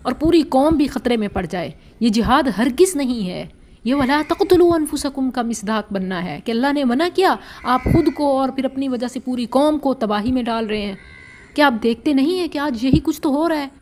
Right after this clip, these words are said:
एक मुसलमान की गलती से मुल्क को मिल्लत की बदनामी होती है, दहशतगर्दी और फ़िरकावारियत सारी फिर इस्लाम के नाम आती है।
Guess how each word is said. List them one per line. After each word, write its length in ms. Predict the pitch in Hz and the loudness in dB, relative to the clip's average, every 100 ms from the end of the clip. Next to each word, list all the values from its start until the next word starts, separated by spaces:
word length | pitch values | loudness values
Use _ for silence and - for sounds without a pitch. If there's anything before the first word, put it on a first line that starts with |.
| - | -4
एक 280 | 240 285 - | 0 2 2
मुसलमान 560 | 254 254 226 208 240 262 | 0 2 2 2 2 0
की 180 | 262 226 | -2 -4
गलती 380 | 202 196 196 233 | -4 -4 -4 -6
से 200 | - 196 208 214 - - | -6 -4 -4 -6 -12 -10
मुल्क 320 | 214 226 262 | -2 0 0
को 120 | 269 | 0
मिल्लत 420 | 202 202 233 254 262 | 0 0 0 -2 0
की 100 | 311 | 4
बदनामी 440 | 277 220 202 190 190 | 4 4 -2 -6 -8
होती 300 | 185 - 214 | -10 -8 -6
है, 200 | 175 147 - _ _ _ - | -6 -10 -14 _ _ _ -4
दहशतगर्दी 720 | 196 202 214 165 214 190 220 | -2 0 -2 0 0 0 -2
और 80 | 214 | -2
फ़िरकावारियत 840 | 202 208 - 202 202 196 226 220 | -4 -6 -2 -2 -2 -4 -2 -4
सारी 300 | - 302 392 359 | 0 4 4 4
फिर 140 | 262 | 0
इस्लाम 440 | 220 - 220 269 | -2 -4 -2 0
के 120 | 262 202 | 0 -2
नाम 240 | 190 147 | -4 -6
आती 260 | 156 - 147 | -10 -10 -10
है। 180 | 196 | -10